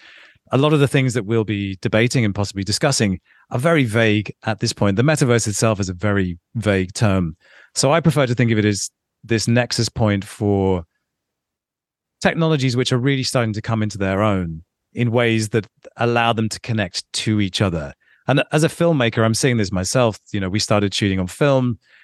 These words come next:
and then we moved to digital, and visual effects have matured in that time to the point where they're almost indistinguishable from video games. And that would have seemed unthinkable five years ago. And now we use video game technology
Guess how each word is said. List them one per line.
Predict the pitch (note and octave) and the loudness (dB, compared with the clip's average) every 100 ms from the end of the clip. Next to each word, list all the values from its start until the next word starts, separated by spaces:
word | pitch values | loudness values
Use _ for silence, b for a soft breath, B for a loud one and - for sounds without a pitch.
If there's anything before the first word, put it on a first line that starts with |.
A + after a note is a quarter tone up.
| b | b
and | A2+ | -2
then | A2+ | 0
we | A2+ | 2
moved | A2+ - | 2 0
to | G2+ | -2
digital, | C3+ B2+ A#2+ G#2 F#2 - _ _ _ | -2 -2 -2 0 -2 -6 _ _ _
and | - A2+ G#2+ | -2 -2 0
visual | B2 A#2 A2+ | 0 0 0
effects | - A#2+ - | 0 -4 -4
have | G#2+ G2 | -6 -4
matured | G2+ - A#2+ A2+ | -2 0 2 2
in | G#2 | 0
that | G#2+ - | -2 -2
time | A2+ G#2 G2 | -2 -2 -2
to | - | -4
the | G#2 | -4
point | G#2+ G2+ | 0 0
where | F#2+ F#2+ F#2+ F#2+ F#2 - _ | 0 0 0 0 -2 -6 _
they're | G#2 A2+ | 0 2
almost | A2 G#2 | 2 2
indistinguishable | G#2 F#2+ A2 G2 G2 F#2+ F2+ | 0 -2 -4 -2 -2 -4 -4
from | G#2+ | -2
video | G#2+ C3+ G2+ | 2 2 2
games. | G2 F2 E2+ | 0 -2 -2
And | A2+ | 0
that | A#2 | 0
would | A#2 | 0
have | G#2+ | 0
seemed | A2 G#2 F#2 - A2+ | 0 0 -2 -6 -4
unthinkable | G#2 C3 A2+ F2+ F2+ D#2+ _ _ | -2 0 0 -2 -2 -4 _ _
five | - G#2+ G2+ | -2 0 2
years | A2+ G#2+ | 2 0
ago. | F#2+ F2 | 0 0
And | F#2 | 0
now | A2+ A2 | 2 2
we | G2+ G2 | 2 0
use | A2 B2 A2+ F#2+ | 0 2 0 -2
video | G#2 G#2 G2 | -2 -2 0
game | F#2+ F#2 | -2 -4
technology | G2+ G#2+ G2 F#2+ F2+ | -4 0 0 0 -4